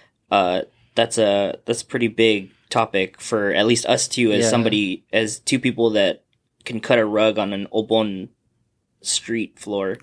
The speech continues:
Speaker 2: Oh, yeah,
Speaker 1: I don't know
Speaker 2: for
Speaker 1: what you would
Speaker 2: sure.
Speaker 1: call it, but,
Speaker 2: <laughs>
Speaker 1: uh, and then we'll, you know, we'll talk about some other stuff, but let's take a break and we'll come back to it.
Speaker 2: All right.
Speaker 1: Hey, everyone.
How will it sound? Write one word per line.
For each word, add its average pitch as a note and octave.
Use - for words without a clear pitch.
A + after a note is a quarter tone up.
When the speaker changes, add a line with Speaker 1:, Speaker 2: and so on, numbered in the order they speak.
Speaker 2:
Oh, C#3
yeah, C#3
Speaker 1:
I -
don't C#3+
know C#3
Speaker 2:
for C3
Speaker 1:
what B2
you D3
would C3+
Speaker 2:
sure. B2+
Speaker 1:
call B2
it, G#2
but, -
Speaker 2:
<laughs> -
Speaker 1:
uh, C#3+
and D#3
then F3+
we'll, G#3
you A3
know, G3+
we'll F3+
talk D#3+
about D#3
some D3
other B2+
stuff, A2+
but A#2
let's C3
take C#3+
a C#3
break C#3+
and A#2
we'll A2+
come B2
back -
to -
it. -
Speaker 2:
All A#2
right. -
Speaker 1:
Hey, C3+
everyone. A2+